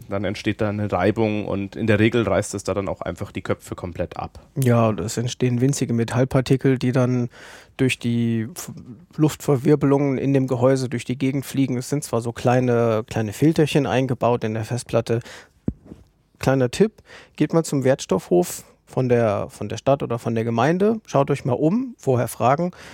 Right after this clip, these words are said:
Speaker 2: Äh, nehmt einfach mal so einen alten Computer mit, schraubt das Ding auseinander, guckt mal, was ihr da drin so findet. Das ist
Speaker 1: Mhm.
Speaker 2: alles kaputt,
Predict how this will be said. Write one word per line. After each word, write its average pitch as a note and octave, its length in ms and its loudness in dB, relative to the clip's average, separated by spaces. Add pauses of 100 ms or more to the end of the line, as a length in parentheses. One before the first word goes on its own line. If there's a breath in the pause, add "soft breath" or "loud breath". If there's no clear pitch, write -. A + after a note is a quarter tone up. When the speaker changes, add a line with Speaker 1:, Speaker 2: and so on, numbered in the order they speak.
(360 loud breath)
Speaker 2:
Äh, B2 640 4
nehmt D#3 200 2
einfach E3 220 0
mal D3 120 4
so C3+ 80 0
einen C#3 60 -2
alten - 240 -2
Computer C3+ 420 0
mit, E3+ 380 -2
schraubt - 340 0
das A2+ 100 -6
Ding C#3 140 0
auseinander, B2+ 420 0
guckt - 200 -2
mal, C#3 120 4
was A#2 140 -4
ihr B2 60 2
da A2 100 -2
drin A2 220 -6
so A2 100 -6
findet. G#2+ 480 -8
Das - 180 -8
ist A2 100 -8
Speaker 1:
Mhm. A#2+ 80 -6
Speaker 2:
alles A2 200 -6
kaputt, - 440 0